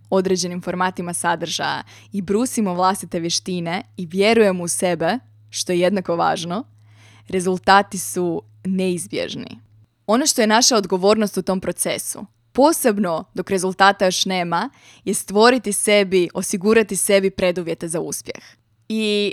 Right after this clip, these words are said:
nadam se da će vam u tome pomoći bilo neka od misli i uvjerenja koja sam podijelila s vama na početku epizode,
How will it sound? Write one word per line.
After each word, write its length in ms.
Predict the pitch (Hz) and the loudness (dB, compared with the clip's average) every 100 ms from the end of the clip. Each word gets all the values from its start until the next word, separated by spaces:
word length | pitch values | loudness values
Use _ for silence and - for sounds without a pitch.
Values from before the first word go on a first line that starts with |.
| - | -6
nadam 300 | 196 208 302 | 2 2 2
se 80 | 247 | 0
da 100 | 226 | 0
će 140 | 226 | 2
vam 120 | 196 196 | 0 2
u 60 | |
tome 240 | 220 247 226 | 2 2 2
pomoći 640 | 202 190 165 - 220 294 - - _ | 2 0 0 -2 -2 -2 -8 -20 _
bilo 440 | 185 233 320 285 | -2 2 4 4
neka 500 | 240 220 233 - 208 | 4 4 2 2 6
od 240 | 202 196 185 | 6 6 2
misli 460 | 190 226 - 196 | 0 0 0 0
i 40 | 185 | 2
uvjerenja 420 | 185 190 202 190 | 2 2 0 -2
koja 160 | 190 175 | -2 -2
sam 160 | 185 | -4
podijelila 440 | 185 185 196 190 185 | -2 0 2 0 -2
s 120 | - | -2
vama 440 | 190 190 180 170 | 0 2 0 0
na 120 | 185 | -2
početku 460 | 175 180 214 247 269 | -6 -2 0 2 2
epizode, 640 | 226 240 214 226 226 208 | 2 2 4 4 4 2